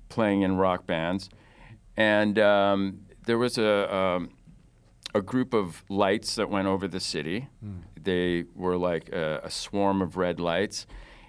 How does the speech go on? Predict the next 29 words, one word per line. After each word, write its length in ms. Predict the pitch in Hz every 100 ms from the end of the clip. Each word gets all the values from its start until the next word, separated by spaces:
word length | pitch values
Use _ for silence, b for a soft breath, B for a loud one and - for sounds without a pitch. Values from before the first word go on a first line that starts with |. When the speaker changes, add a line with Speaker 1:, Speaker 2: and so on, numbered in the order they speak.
| B -
Speaker 1:
and 260 | 110 110
it, 240 | 110 107 104
it 100 | 107
caused 440 | - 131 139 139
a 60 | 127
big 240 | 139 127
stir. 480 | - - 160 104 55 95
It 120 | 95
was 260 | 101 95
like, 300 | 107 95 90
uh, 320 | 95 90 85 85 - - - -
the 480 | - - - - 101
local 320 | 104 101 104
news 480 | 98 107 113 113 117
was 160 | 107
reporting 560 | 113 - 113 113 104 104
it, 260 | 101 95 -
A 180 | 80 95
P 220 | 98 107
stories 580 | - - 107 101 101 95
were 80 | 98
coming 360 | 107 98 95
out 220 | 95 87
that 220 | 95 87 -
week 360 | 92 92 - - b b b
about 460 | 85 98 92 85
U 180 | 104 98
F 160 | 92 -
Os, 480 | 98 90 90 95